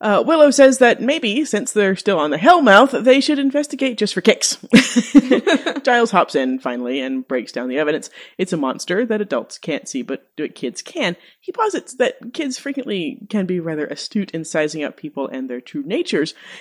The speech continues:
Speaker 1: and Willow wonders if something is up with Doctor Backer, and that's what the kids are pinging on.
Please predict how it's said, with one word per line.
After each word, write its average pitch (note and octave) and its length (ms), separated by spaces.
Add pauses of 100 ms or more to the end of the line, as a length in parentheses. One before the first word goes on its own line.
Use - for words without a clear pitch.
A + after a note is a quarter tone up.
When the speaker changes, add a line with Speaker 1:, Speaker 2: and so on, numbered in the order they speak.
(120)
Speaker 1:
and B3+ 220
Willow C4 480
wonders D#3 380
if E3 100
something C3 240
is C#3 100
up B2 120
with C3+ 100
Doctor B2 280
Backer, C#3 420
and C3+ 520
that's A2 200
what - 80
the - 80
kids C#3+ 260
are C#3+ 60
pinging B3 320
on. D#3+ 160